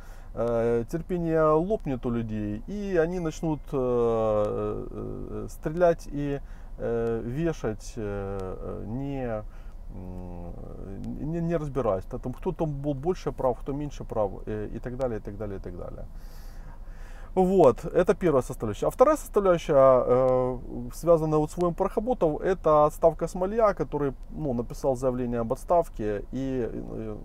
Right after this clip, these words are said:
ну, как он пишет, там, в связи с политическим давлением. И тут же взрывается, м, взрывается,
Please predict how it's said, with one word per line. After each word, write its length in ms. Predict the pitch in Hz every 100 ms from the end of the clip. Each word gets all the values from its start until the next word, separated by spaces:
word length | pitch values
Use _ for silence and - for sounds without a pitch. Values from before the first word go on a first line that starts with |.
| -
ну, 120 | 135 127
как 180 | 110
он 100 | 113
пишет, 320 | 104 - 117 95
там, 160 | 101
в 40 | 101
связи 220 | 139 143
с 60 | -
политическим 640 | 135 131 147 127 - 131
давлением. 580 | 127 123 104 95 98 101 -
И 100 | 180
тут 260 | 190 262 226
же 140 | 175 160
взрывается, 800 | 139 151 156 147 139 - 139 131 123 -
м, 440 | 127 123 123 120 -
взрывается, 840 | 117 143 139 123 113 110 120 113